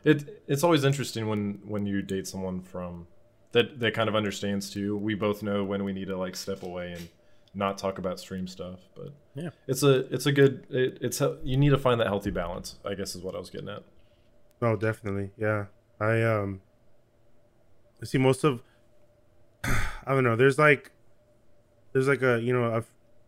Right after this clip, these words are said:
Speaker 3: my friend group that they know, they know I stream, but, you know, they kinda don't really give a shit.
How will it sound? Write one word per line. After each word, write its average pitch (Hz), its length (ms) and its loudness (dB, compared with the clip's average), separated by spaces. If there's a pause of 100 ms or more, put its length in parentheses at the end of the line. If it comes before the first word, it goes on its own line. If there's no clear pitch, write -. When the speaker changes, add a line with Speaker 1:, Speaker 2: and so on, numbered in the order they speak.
(640)
Speaker 3:
my 120 160 4
friend 143 320 4
group 131 320 4 (580)
that 113 460 6 (180)
they 131 160 4
know, 135 300 4
they 131 140 2
know 139 160 4
I 131 100 4
stream, 120 560 0
but, 107 220 -4
you 117 80 -4
know, 107 320 -4 (100)
they 117 60 -4
kinda 120 240 0
don't 113 160 0
really 113 180 0
give 113 140 2
a 113 60 0
shit. 113 340 -2